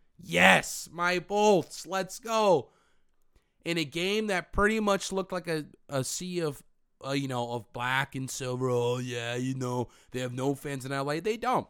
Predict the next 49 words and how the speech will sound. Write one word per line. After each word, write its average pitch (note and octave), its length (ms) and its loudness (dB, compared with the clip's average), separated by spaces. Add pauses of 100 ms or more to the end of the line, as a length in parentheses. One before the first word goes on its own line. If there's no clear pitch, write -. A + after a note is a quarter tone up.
They C3+ 140 -4
truthfully D#3 460 -2
don't. D3 220 0
And E2+ 100 -8
I, G3+ 120 -4
I A#2 140 -4
don't, B2+ 260 -4
I A#2+ 180 -4
don't C#3 200 0
want G2+ 160 -4
the F2+ 80 -14
Chargers F#2 340 -8
in F2+ 120 -10
L F2 160 -10
A. F2 200 -16
I'm A#2 140 -6
a A2 60 -6
diehard A2+ 300 -4
Chargers A#2 260 -6
fan. G2 180 -10
They G#2+ 140 -6
belong G#2 280 -6
in G2+ 60 -8
San A2 200 -10
Diego, A2+ 300 -6
and F2+ 100 -10
that's F#2+ 240 -10
the G#2+ 100 -16
truth. - 360 -4 (960)
And A#2 120 -10
everyone A#2 320 -6
knows C#3+ 240 -2
that. - 160 -16 (760)
L A#2+ 160 -2
A A#2+ 120 -2
belongs A#2 340 -4
to - 60 -10
the C3 100 -4
Raiders G2 400 -4
and A2+ 100 -10
the A#2 60 -8
Rams. G2+ 420 -8 (800)
It - 80 -16
does G#2 200 -10
not A2 180 -6
belong B2 260 -2
to F#2+ 60 -12
the E2+ 80 -16
Chargers. E2+ 500 -12